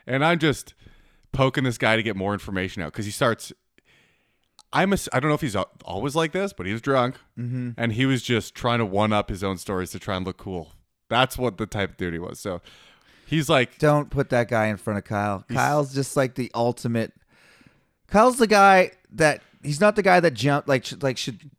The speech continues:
Speaker 2: try to jump over the fire. Kyle's the guy that gets the guy to jump over the fire.
Speaker 1: Yeah, dude.
Speaker 2: <laughs>
Speaker 1: "Yeah, you think that's a good idea?" "Yeah, it's, I think you could do it. Look, I've seen you jump before, dude."
Speaker 2: Yeah.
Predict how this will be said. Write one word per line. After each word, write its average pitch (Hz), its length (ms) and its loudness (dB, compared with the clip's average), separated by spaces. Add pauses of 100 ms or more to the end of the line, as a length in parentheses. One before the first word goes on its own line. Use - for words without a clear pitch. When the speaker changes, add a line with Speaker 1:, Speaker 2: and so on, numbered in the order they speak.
Speaker 2:
try 147 180 0
to 139 60 2
jump 131 280 0
over 135 120 4
the 127 80 0
fire. 139 360 4
Kyle's 147 340 2
the 165 60 -6
guy 143 240 6
that 127 120 0
gets 120 300 -2
the 131 100 0
guy 107 480 2
to - 80 -16
jump 107 260 0
over 98 140 0
the 98 80 -4
fire. 92 400 -2
Speaker 1:
Yeah, 110 200 -2
dude. 98 220 -4
Speaker 2:
<laughs> - 240 -10 (720)
Speaker 1:
"Yeah, 131 80 -8
you 120 80 -4
think 180 160 -10
that's 170 160 -2
a - 20 -8
good 156 120 -2
idea?" 202 520 -2
"Yeah, 170 340 -2
it's, - 280 -14
I - 120 -4
think 87 160 -10
you 87 80 -18
could 82 140 -16
do 101 140 -4
it. 190 80 -6
Look, 214 160 -6
I've 92 100 -10
seen 139 180 -6
you 147 80 -2
jump 156 240 -4
before, - 320 -12
dude." - 140 -18
Speaker 2:
Yeah. 185 160 -6